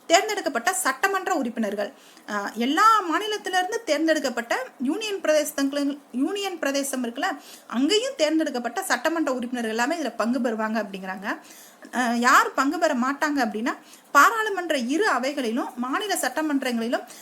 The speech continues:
ஆ, குடியரசுத் தலைவர் நியமிப்பாங்கல்ல, அவங்க வந்து இதுல வந்து வரமாட்டாங்க அப்படின்னு சொல்றாங்க குடியரசுத் தலைவர் தேர்ந்தெடுக்கிறதுல. நெக்ஸ்ட் பாருங்க, கட்சி முறையின் வகைகள் சொல்றாங்க. ஒரு கட்சி முறை, இரு கட்சி முறை,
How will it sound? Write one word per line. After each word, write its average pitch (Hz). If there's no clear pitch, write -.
ஆ, 240
குடியரசுத் 349
தலைவர் 277
நியமிப்பாங்கல்ல, 269
அவங்க 320
வந்து 359
இதுல 269
வந்து 277
வரமாட்டாங்க 208
அப்படின்னு 202
சொல்றாங்க 170
குடியரசுத் 285
தலைவர் 208
தேர்ந்தெடுக்கிறதுல. 190
நெக்ஸ்ட் -
பாருங்க, 240
கட்சி 277
முறையின் 349
வகைகள் 302
சொல்றாங்க. 208
ஒரு 349
கட்சி 453
முறை, 370
இரு 339
கட்சி 381
முறை, 330